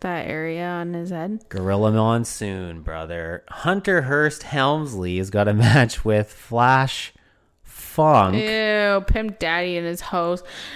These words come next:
Speaker 1: But Diz Prince has his ch-, hoe too.
Speaker 2: Hunter has got China.
Speaker 1: China.
Speaker 2: China is here.
Speaker 1: But,
Speaker 2: China
Speaker 1: like, do
Speaker 2: all
Speaker 1: you
Speaker 2: the time.
Speaker 1: notice how they always stare each other down?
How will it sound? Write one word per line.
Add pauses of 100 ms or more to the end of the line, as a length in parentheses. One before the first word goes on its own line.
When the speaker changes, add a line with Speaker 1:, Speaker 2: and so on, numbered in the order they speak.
(160)
Speaker 1:
But (460)
Diz
Prince
has
his
ch-, (120)
hoe
too.
Speaker 2:
Hunter
has
got
China. (160)
Speaker 1:
China.
Speaker 2:
China
is
here.
Speaker 1:
But,
Speaker 2:
China
Speaker 1:
like,
do
Speaker 2:
all
Speaker 1:
you
Speaker 2:
the
time.
Speaker 1:
notice
how
they
always
stare
each
other
down?